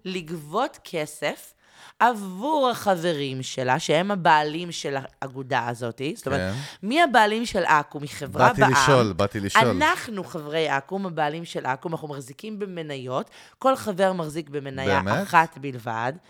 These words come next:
Speaker 1: אז אם יש שבע עשרה אלף חברים, זה שבע עשרה אלף מניות. אם יש שלושת, היו שלושת אלפים חברים, זה שלושת אלפים מניות.
Speaker 2: וואלה.
Speaker 1: ויש סוגי מניות שונות. יש מ-, מניית בעלות, שמקנה לך אפשרות להצביע,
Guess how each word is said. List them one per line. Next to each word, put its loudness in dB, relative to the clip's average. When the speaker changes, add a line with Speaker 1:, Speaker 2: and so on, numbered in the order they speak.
Speaker 1:
אז -6
אם -4
יש -8
שבע 4
עשרה 0
אלף -2
חברים, -6
זה -8
שבע -2
עשרה -4
אלף -10
מניות. -8
אם -12
יש -10
שלושת, -6
היו -6
שלושת -6
אלפים -12
חברים, -8
זה -16
שלושת -10
אלפים -12
מניות. -2
Speaker 2:
וואלה. 0
Speaker 1:
ויש -4
סוגי -2
מניות -4
שונות. -4
יש -12
מ-, -8
מניית -2
בעלות, -4
שמקנה -4
לך -6
אפשרות -8
להצביע, -4